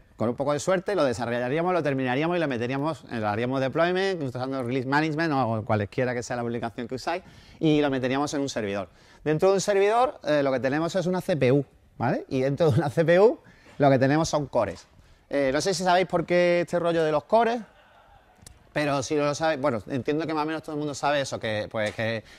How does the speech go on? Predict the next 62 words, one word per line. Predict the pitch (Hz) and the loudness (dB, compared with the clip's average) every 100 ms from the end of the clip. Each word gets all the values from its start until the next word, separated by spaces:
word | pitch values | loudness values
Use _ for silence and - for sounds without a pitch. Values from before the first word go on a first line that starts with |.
| - | -8
en | 123 | -4
el | 127 | -2
i | 131 | -2
cinco | - 165 151 | -2 -4 -2
no | 135 | -6
sé | 127 131 | -6 -8
si | 127 | -6
hay | 120 107 | -6 -6
cuatro | 117 113 107 | -6 -6 -4
cores, | 196 180 143 | -4 -4 -6
o | 110 104 | -8 -8
no | 107 | -10
sé, | - 90 | -12 -12
en | 101 | -8
el | 104 | -8
i | 104 | -8
tres | 120 120 | -8 -8
había | 113 | -8
dos, | 104 175 - | -8 -8 -8
creo, | 160 147 | -6 -6
o | |
algo | 120 117 | -6 -8
así. | - - - - - - - | -10 -12 -16 -18 -20 -20 -4
Y, | 175 160 156 156 | 0 2 2 2
y | 160 | 2
bueno, | 180 | 2
¿por | 160 143 | 2 2
qué | 170 190 202 208 | 4 4 2 0
esto | 202 196 | 0 0
de | |
los | 190 180 | 2 2
cores? | 226 160 - _ _ _ _ _ _ - - | 0 0 -2 _ _ _ _ _ _ -14 0
Bueno, | 175 180 | 6 8
hay | 190 | 8
una | 202 | 6
cosa | 196 214 | 4 2
que | 180 | 2
se | 196 | 4
llama | 190 190 | 4 6
la | |
ley | 190 190 | 6 6
de | 190 | 6
Moore, | 190 240 254 - | 6 4 2 0
que | 165 160 151 | 0 2 2
supongo | 139 143 160 | 2 2 4
que | 160 | 2
todo | 156 156 | 2 0
el | |
que | 151 | 2
haya | 156 156 | 0 2
ido | |
a | 151 | 2
la | 147 | 2
universidad | 151 147 151 | 0 0 0
le | 139 | 0
han | |
dado | 135 | 0
el | 135 | -2
coñazo | 139 143 151 | -4 -4 -4
con | 170 | -4
eso. | 202 - - | -4 -6 -2
Eh, | 160 147 139 139 135 | 2 4 4 2 -2